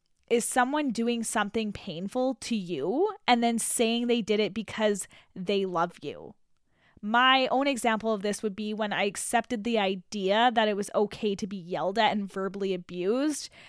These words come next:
because the person that was yelling at me, just hang on here, like, stay with me. The person that was yelling at me told me that they were yelling at me for the betterment of me, to make it stick in my mind and to get me to understand.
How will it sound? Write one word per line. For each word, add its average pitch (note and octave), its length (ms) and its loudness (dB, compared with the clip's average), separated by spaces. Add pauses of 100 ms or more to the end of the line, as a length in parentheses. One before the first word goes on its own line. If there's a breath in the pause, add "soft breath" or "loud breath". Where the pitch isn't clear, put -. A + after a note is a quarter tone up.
(160 loud breath)
because G#3+ 320 -2
the G#3+ 100 -4
person C4 680 -2 (100)
that G#3 240 2
was G3+ 220 0
yelling A#3 500 2
at E3+ 180 -2
me, G#3 460 -4 (400)
just A3+ 260 -2
hang B3 180 -2
on G3+ 180 0
here, E3 240 -2
like, G#3+ 180 2
stay A3+ 260 -2
with G#3+ 200 -2
me. G3+ 220 -8 (260 loud breath)
The A3+ 80 -8
person C4+ 380 -2
that B3+ 120 4
was B3+ 160 2
yelling A#3 380 4
at G3+ 140 0
me G3 200 -6
told B3 360 0
me A3 180 -2
that F#3 300 0
they G#3+ 160 4
were B3 160 0
yelling A3 580 0
at G3+ 240 2
me G3+ 300 -2
for - 180 -4
the G#3 140 0
betterment G3+ 600 0
of F3+ 200 -4
me, A3 460 -2 (280 loud breath)
to - 180 -2
make A3+ 300 0
it G#3 100 2
stick - 400 -2
in A#3+ 140 2
my G#3+ 220 2
mind G#3 480 0
and A3 240 2
to - 100 -6
get A3 240 2
me G#3+ 240 -2
to A#3 80 2
understand. G#3+ 920 0